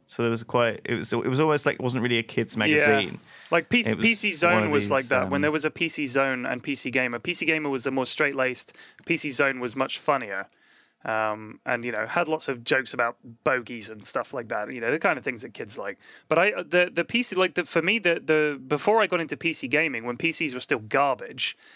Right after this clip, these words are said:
Speaker 2: before, like, the, you know, the three eight six and four eight six and the Pentium and stuff actually started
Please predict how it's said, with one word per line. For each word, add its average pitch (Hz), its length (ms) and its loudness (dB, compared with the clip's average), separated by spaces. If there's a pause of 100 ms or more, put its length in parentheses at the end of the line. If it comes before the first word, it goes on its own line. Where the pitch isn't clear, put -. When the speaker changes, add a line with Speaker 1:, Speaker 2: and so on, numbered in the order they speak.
(160)
Speaker 2:
before, 160 320 4
like, 143 220 2
the, 131 100 -12 (140)
you 143 80 2
know, 120 140 0
the 120 200 -4
three 151 200 2
eight 135 140 0
six 131 320 -2
and 113 200 -14
four 147 220 4
eight 127 80 0
six 127 200 -6
and 127 60 -4
the 110 40 -8
Pentium 139 400 -2
and 120 80 -8
stuff 127 300 -2
actually 131 260 -2
started 117 360 0